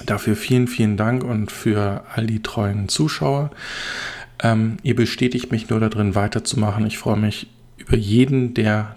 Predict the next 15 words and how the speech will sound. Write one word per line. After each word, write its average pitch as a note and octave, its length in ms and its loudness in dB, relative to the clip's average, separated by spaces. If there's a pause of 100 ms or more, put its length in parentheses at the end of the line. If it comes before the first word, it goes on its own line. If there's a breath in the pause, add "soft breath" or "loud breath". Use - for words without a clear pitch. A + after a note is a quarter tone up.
den G#2 260 0
Kanal G2+ 340 0
abonniert, A2 460 0
über A2 180 0
jeden G#2+ 560 2
Kommentarversuch, G#2 840 -2
auch A2 200 -2
auf G#2+ 260 -6
jeden A2 200 2
einzugehen A2 720 0 (720 loud breath)
und, G2+ 360 2
äh, G2+ 220 2
hoffe, A2 280 0
dass - 300 -2
mein, G2 520 0